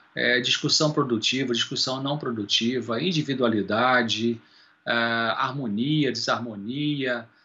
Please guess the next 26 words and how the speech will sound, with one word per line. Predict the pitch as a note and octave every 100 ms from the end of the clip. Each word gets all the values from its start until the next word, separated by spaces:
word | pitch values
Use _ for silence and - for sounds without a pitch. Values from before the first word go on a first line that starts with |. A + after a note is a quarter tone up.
| _ -
abrir | B2 C3+
mão | B2 B2 B2+ A#2+
de | G2+ - A#2 A2
alguns | G2+ A2+ A2+ - - -
pontos | A#2 A2+ G#2
de | G2
vista | G2 B2 C3 - A#2 A2
para, | A2 G#2 G2+ G2 F#2 -
para | A2+ G2
harmonizar. | G2 F#2+ G#2+ G2 F#2 A2 A2 - - - -
Então, | D3+ D#3 D3+ C#3 -
eu | C3+ C3+
falei | A#2+ B2+
em | B2
um | A2
sentido | A#2 A2+ A#2 G#2+
geral, | A2 G2+ A2+ C#3+
mas | B2+ G#2
dentro | A#2 D3 G#3+ G#3+ E3
do | C3+
material, | A#2+ A#2 B2+ A2+ G#2+ G2+ G2+
do | G2
conteúdo | B2 A#2+ C3 A2+ A2
da | G2 G2+
comunidade | A#2 A2 G#2+ G2 G2 -
Claramente, | G2 F#2+ F#2 G#2+ D3+ D#3 A#2+ -